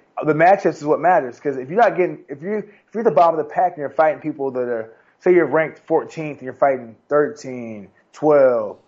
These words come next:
eleven, fifteen, well, try to get you, uh, eight, nine, you know what I'm saying? If you can get ten, try to get you one of them to get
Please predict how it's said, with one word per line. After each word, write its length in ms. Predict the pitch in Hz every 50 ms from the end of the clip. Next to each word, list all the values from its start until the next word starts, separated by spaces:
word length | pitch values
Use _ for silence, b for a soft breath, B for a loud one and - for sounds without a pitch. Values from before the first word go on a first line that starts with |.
| _ _ _ _ -
eleven, 720 | 110 117 131 156 160 151 135 120 120 113 104 98 92 87 82 _ _ _ _ _ _ _ _ _ _ _ _ _ _
fifteen, 800 | - 185 180 175 180 180 - 175 175 160 143 131 120 110 98 95 _ _ _ _ _ _ _ _ _
well, 440 | 127 143 151 147 143 131 120 - - _ _ _ _ _ _ _
try 200 | - - 180 190
to 60 | 185 185
get 380 | 190 185 156 - - _ -
you, 220 | 165 160 151 147 135
uh, 200 | 131 127 123 - -
eight, 440 | 135 151 160 147 131 - - _ - - _ _ _ _ _
nine, 560 | 113 131 147 151 156 147 131 120 107 104 104 117
you 80 | 135
know 60 | 139
what 60 | 135 135
I'm 40 |
saying? 140 | - 143 139
If 60 | 135
you 100 | 151 160
can 80 | 156 160
get 100 | 156 -
ten, 420 | - 170 160 147 131 123 113 b b b b b b -
try 160 | - 214 202
to 60 | 190
get 140 | 214 214 -
you 60 | 202
one 140 | 190 190 185
of 40 | 185
them 180 | 190 185 175
to 60 | 151
get 160 | 135 143 156